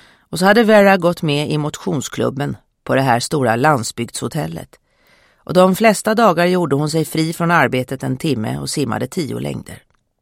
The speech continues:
"Aldrig färre än åtta", tänkte hon självrättfärdigt. Hon försökte välja en tid när bassängen var tom. Tidiga morgnar och kvällar var omöjliga.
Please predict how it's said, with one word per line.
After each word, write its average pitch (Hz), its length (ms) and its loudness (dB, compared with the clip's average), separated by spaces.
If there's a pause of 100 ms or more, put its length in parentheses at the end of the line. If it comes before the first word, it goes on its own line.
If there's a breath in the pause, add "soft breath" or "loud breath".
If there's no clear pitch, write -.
(200)
"Aldrig 165 400 4
färre 127 280 2
än 143 100 0
åtta", 117 400 -6 (560)
tänkte 110 320 -6
hon 110 160 -10
självrättfärdigt. 104 920 -8 (1080 soft breath)
Hon 170 120 -4
försökte 214 400 2
välja 202 300 4
en 190 100 0
tid 160 220 -4
när 160 140 2
bassängen 156 460 -2
var 185 100 -2
tom. 190 380 -4 (640)
Tidiga 143 680 2
morgnar 156 500 2
och 139 120 0
kvällar 139 380 2
var 123 160 2
omöjliga. 131 720 -6